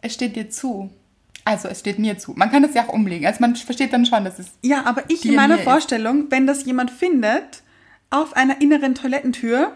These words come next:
Speaker 2: hoffe ich, dass diese Person das mitnimmt.
Speaker 1: Ach nein, das würde ich nicht so sehen.
Speaker 2: Hätte ich aber trotzdem gerne.
Speaker 1: Also vielleicht aber, nein, ich hätte es lieber so, dass sich dieser Mensch das mitnimmt und woanders hinklebt, damit es wieder jemand sieht.
Speaker 2: Ah, jemand neuer.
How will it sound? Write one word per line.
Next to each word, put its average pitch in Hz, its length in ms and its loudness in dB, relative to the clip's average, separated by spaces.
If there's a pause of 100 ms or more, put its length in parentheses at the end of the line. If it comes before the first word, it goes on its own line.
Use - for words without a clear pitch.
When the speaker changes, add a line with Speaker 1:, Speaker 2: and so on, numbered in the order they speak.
(440)
Speaker 2:
hoffe 320 180 4
ich, 311 120 -2
dass 294 120 -2
diese 254 240 -2
Person 254 320 -4
das 233 140 -4
mitnimmt. - 540 -2 (840)
Speaker 1:
Ach - 160 -2
nein, 226 240 4
das 370 160 -8
würde 339 100 -4
ich - 60 -14
nicht - 160 -18
so 208 80 -6
sehen. 185 340 -4
Speaker 2:
Hätte 247 240 -2
ich 339 80 -4
aber 302 140 2
trotzdem 277 300 -4
gerne. - 360 -8
Speaker 1:
Also 294 160 -4
vielleicht 302 220 0
aber, 294 160 2 (340)
nein, 302 240 4
ich 285 140 -2
hätte 330 120 2
es 320 120 -4
lieber 285 180 2
so, 240 300 -4
dass 294 140 -2
sich 262 100 -4
dieser 233 200 -2
Mensch 233 240 4
das - 160 -10
mitnimmt 277 540 2
und 240 140 0
woanders 254 440 2
hinklebt, 226 380 -4
damit 240 220 2
es 247 140 -8
wieder 269 180 0
jemand 180 340 -4
sieht. 175 300 -6
Speaker 2:
Ah, 247 200 -2
jemand 190 220 -6
neuer. 196 380 -4